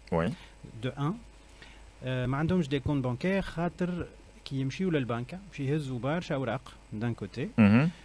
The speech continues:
Speaker 2: البنكة يلزمها تضمن إنه فما دي ريفوني ريكورون،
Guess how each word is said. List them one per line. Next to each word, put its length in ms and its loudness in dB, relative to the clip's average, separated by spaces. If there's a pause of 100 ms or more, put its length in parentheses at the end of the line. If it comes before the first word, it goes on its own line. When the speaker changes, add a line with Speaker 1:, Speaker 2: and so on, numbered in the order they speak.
(180)
Speaker 2:
البنكة 380 2
يلزمها 720 0 (140)
تضمن 340 2
إنه 400 2
فما 340 0
دي 160 -2
ريفوني 460 4
ريكورون، 520 -2